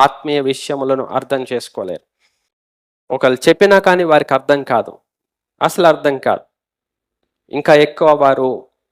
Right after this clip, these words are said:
తృణీకరించేస్తారు. అది చాలా పరిస్థితి. అలాంటి స్థితి దేవుడు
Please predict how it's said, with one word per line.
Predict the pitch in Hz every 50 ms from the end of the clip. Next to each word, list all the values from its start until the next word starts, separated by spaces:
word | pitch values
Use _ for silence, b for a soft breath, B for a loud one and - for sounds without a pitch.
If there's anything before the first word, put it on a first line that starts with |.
| _ _ _ _ _ _ _ _ - _ -
తృణీకరించేస్తారు. | - 135 139 139 143 143 - 143 131 127 127 127 - 143 131 131 - _ - 127 117 113 117 110 117 - _ _ _ _ -
అది | 120 117 123 120 117 - -
చాలా | 135 120 120 120 117 117
పరిస్థితి. | - - 117 117 117 - - - 127 - - 113 - b b b b b b b b -
అలాంటి | 143 160 180 190 185 - 185
స్థితి | 175 - - 202 202 202 226 214
దేవుడు | 185 190 196 190 190 190 190